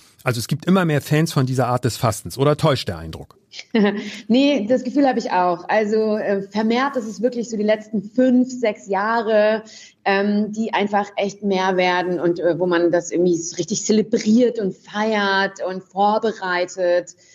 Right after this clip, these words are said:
Speaker 2: Also ist auf jeden Fall, ähm, vergleichbar mit Halloween, gebe ich dir recht.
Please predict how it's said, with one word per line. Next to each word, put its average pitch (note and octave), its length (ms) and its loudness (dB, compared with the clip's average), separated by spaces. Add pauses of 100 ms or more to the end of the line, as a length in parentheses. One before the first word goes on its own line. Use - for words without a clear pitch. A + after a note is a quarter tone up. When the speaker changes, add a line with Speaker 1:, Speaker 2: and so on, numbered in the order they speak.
(140)
Speaker 2:
Also F#3 240 -2
ist F#3+ 180 -2
auf F3 120 -2
jeden G3 220 0
Fall, F#3 440 2
ähm, F3+ 220 -2
vergleichbar A#3+ 440 0
mit E3+ 120 -6
Halloween, E3+ 360 -2
gebe F#3+ 140 -8
ich G3+ 60 -14
dir G#3 120 -2
recht. E3+ 220 -2